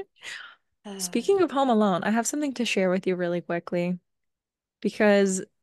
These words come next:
Speaker 2: the world is just horrible these days.
Speaker 1: Garbage.
Speaker 2: Garbage. And I have proof here. So I found that, well, again, it's from the internet. I don't fact check things, but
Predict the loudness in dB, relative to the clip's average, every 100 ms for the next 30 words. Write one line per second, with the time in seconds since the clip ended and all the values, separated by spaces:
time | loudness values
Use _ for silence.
0 | _ _ _ -2 2 4 4 4 2 -2
1 | 0 -2 -2 -6 -8 _ _ _ _ _
2 | _ _ -18 -8 -4 -4 -2 -2 -2 _
3 | _ _ _ _ -8 -4 -2 -2 -4 -10
4 | -16 -16 -18 -18 _ _ _ _ _ 0
5 | 2 4 2 -4 -10 _ 0 0 0 -6
6 | -12 -14 -14 -14 _ 2 4 4 4 2
7 | 0 -8 _ -2 -2 -2 2 2 2 -4
8 | -4 -6 -16 -20 _ 0 2 4 2 2
9 | 2 2 2 -2 _ -4 0 -2 -4 -14
10 | _ _ -2 -2 0 -2 0 2 0 0
11 | -2 -2 0 2 0 -2 -4 -4 -6 -6
12 | -6 -6 -4 -4 -2 0 0 -2 _ -20